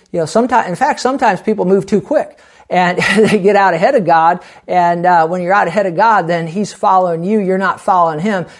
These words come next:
You don't wanna do that. So it's all about being led by the Spirit and be sensitive to Him. But there are other things. When He, <laughs> He tells you to go,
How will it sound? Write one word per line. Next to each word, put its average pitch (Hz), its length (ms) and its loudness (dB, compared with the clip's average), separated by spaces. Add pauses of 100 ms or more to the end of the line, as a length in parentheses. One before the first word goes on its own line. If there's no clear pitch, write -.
(100)
You 151 180 -2
don't 185 120 2
wanna 175 160 0
do 190 160 2
that. - 420 -2
So 220 140 2
it's 214 100 -2
all 285 260 4
about 254 320 0
being 226 200 -4
led 214 240 0
by 208 140 0
the 170 60 -6
Spirit 226 360 0
and 180 80 -8
be 180 80 -2
sensitive 196 540 -4
to 170 60 -8
Him. 185 240 -8 (280)
But 220 420 0 (140)
there 165 140 2
are 165 40 4
other 247 240 4
things. 240 380 -4 (160)
When 156 140 -6
He, 165 100 -10 (360)
<laughs> - 360 -10
He 214 120 0
tells 233 260 2
you 208 80 2
to 196 60 2
go, 240 260 0